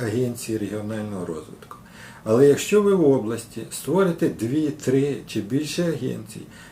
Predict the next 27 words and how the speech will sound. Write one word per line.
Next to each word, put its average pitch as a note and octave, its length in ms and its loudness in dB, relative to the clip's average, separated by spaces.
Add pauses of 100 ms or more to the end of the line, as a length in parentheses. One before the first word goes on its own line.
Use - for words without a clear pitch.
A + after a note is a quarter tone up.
(100)
якщо F3 420 4
у E3+ 80 2
вас E3 240 0
агенції C#3+ 680 -2
не D#3+ 180 0
будуть E3 400 0
створені C#3+ 640 0 (360)
так, D#3 240 0
як B2 160 -4
передбачено C#3 720 -2
законом, A#2+ 520 -4 (340)
якщо A#2 260 0
вони F3 220 4
не F3 140 6
будуть F#3 460 2
аполітичними, C#3 1080 0
якщо A#2 280 -2
вони D#3+ 220 0
не E3 180 2
будуть F3 400 0
стабільними, A#2 920 -2 (400)
розраховувати C#3+ 960 2
на C3 160 -2
те, C3+ 320 0
що - 220 -6
Європейський B2+ 760 -2
Союз B2+ 540 -4